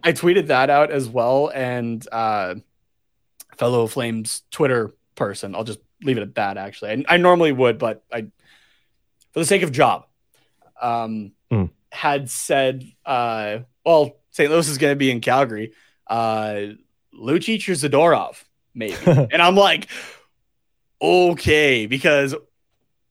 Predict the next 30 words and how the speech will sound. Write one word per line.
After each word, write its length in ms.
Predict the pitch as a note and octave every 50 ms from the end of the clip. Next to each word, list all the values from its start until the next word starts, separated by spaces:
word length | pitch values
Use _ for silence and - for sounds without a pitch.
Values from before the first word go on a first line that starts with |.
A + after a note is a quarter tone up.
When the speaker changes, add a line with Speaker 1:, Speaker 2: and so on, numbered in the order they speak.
| _ _ _ _ _
Speaker 1:
we've 140 | C3 A#2 G#2+
seen 280 | - - F3 G#3 G3 D3+
Lucic 440 | C#3 C#3+ D3+ D3 - A2 G#2 - -
run 200 | C3+ B2 A#2 A#2
at 80 | A2 A2
a 40 |
goalie 320 | C3 - B2 A#2+ A2 G#2 G2+
before 480 | G#2 - - - B2 A#2 G2 F2+ F2
in, 320 | - - G#2+ A2 G#2 G#2+ G#2+
uh, 240 | G#2 G#2 G2 F2+ D2
Ryan 360 | G2+ A#2 B2 A#2+ A#2+ A2+ A2 G#2+
Miller 260 | G#2+ A2 A2 G#2+ G#2
when 120 | G2+ G#2
he 40 | G#2
was 100 | G2+ G2
back 180 | - A2 G#2 -
in 80 | G#2 G2
Buffalo 360 | G#2+ A#2+ B2+ - G#2+ E2 -
still. 300 | - - - - - -
Speaker 2:
That's 160 | G2 E2+ -
right, 200 | - E2+ D#2+ D2 - G2+
yeah. 100 | F2+ E2 E2 E2+ - _ _ _ _ _ _ _ _ _ _ _ _ -
Speaker 1:
And, 240 | A#2 A#2 A#2 A#2+
Speaker 2:
Ducks 200 | A#2 A2 A#2+ A2+ A2
legend 360 | G#2 G#2 G#2+ G#2+ A2 G2+ F#2+
Speaker 1:
uh, 40 | F#2
Speaker 2:
Ryan 260 | F2 F2+ F2 F2+ F2+
Miller, 340 | F2 E2 D#2 D#2 D#2+ F2 E2 -
that 200 | - E2+ - F3+
you 160 | E3+ D#2+ D#2